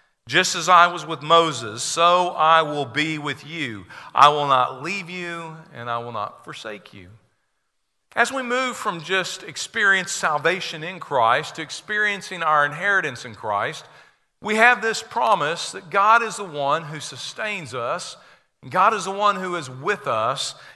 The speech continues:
and he will never leave us nor forsake us. He goes on to say, "So be strong and courageous, for you shall cause this people to inherit the land that I swore to your fathers to give them.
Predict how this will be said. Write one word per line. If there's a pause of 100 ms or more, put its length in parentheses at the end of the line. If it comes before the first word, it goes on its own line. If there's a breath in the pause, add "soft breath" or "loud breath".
and
he
will
never
leave
us
nor
forsake
us. (760)
He
goes
on
to
say,
"So
be
strong
and
courageous, (460 soft breath)
for
you
shall
cause
this
people
to
inherit
the
land
that
I
swore
to
your
fathers
to
give
them.